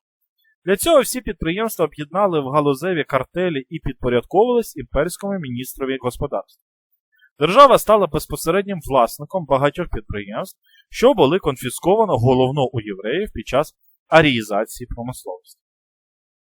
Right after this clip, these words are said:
До початку Другої світової війни економіка Німеччини зміцнилась. Разом із збереженням приватної власності було обмежено свободу підприємництва.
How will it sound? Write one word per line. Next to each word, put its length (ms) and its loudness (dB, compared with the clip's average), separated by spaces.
До 80 2
початку 400 2
Другої 260 0
світової 460 -4
війни 280 -8
економіка 480 0
Німеччини 480 -4
зміцнилась. 720 -10
Разом 380 6
із 140 -4
збереженням 540 2
приватної 520 2
власності 580 -4
було 320 8
обмежено 600 0
свободу 560 0
підприємництва. 760 -12